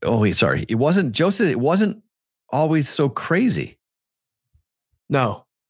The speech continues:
Speaker 1: Okay. So they
Speaker 2: No, they
Speaker 1: jacked it
Speaker 2: were,
Speaker 1: up?
Speaker 2: they were, they were just another thing. Like, and they were in Savannah, and people, I mean, how many times can you go see that show or that game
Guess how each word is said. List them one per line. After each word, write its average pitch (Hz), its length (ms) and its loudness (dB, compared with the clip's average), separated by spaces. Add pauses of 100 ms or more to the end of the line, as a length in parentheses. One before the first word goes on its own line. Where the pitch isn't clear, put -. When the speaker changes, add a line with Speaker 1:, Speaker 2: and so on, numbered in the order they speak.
(300)
Speaker 1:
Okay. 156 340 0 (160)
So - 200 0
they 104 300 2 (340)
Speaker 2:
No, 196 180 -2
they 143 60 2
Speaker 1:
jacked 143 160 2
it 151 60 0
Speaker 2:
were, 151 80 2
Speaker 1:
up? - 120 -2
Speaker 2:
they 170 140 2
were, 170 500 0
they 160 140 2
were 156 400 0 (360)
just 160 220 0
another 156 320 0
thing. 139 520 -2 (380)
Like, 131 180 -2
and 127 160 2
they 127 100 2
were 127 140 2
in 143 120 2
Savannah, 131 540 0
and 139 180 -2
people, 135 300 0
I 127 60 2
mean, 120 140 0
how 127 100 0
many 139 160 0
times 143 340 0
can 131 140 -2
you 123 80 -2
go 127 180 0
see 147 280 0
that 131 260 0
show 131 640 0 (160)
or 123 160 0
that 120 240 0
game 135 580 0